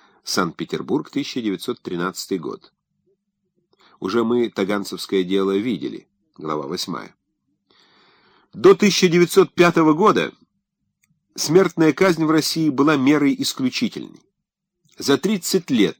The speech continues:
с тысяча восемьсот семьдесят шестого до тысяча девятьсот пятого, время народовольцев и террористических актов, не намерений, высказанных в коммунальной кухне, время массовых забастовок и крестьянских волнений,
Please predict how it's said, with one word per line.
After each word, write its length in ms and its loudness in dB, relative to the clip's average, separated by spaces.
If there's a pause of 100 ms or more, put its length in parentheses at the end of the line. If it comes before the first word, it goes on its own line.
(760)
с 100 -20
тысяча 260 4
восемьсот 440 0
семьдесят 300 0
шестого 560 2
до 160 0
тысяча 300 -4
девятьсот 480 -4
пятого, 460 0 (560)
время 340 2
народовольцев 880 2
и 60 -6
террористических 920 -6
актов, 480 0
не 220 -2
намерений, 840 2 (540)
высказанных 680 0
в 80 -18
коммунальной 560 2
кухне, 480 -4 (300)
время 360 2
массовых 520 -2
забастовок 680 -2
и 20 -20
крестьянских 720 -8
волнений, 640 -4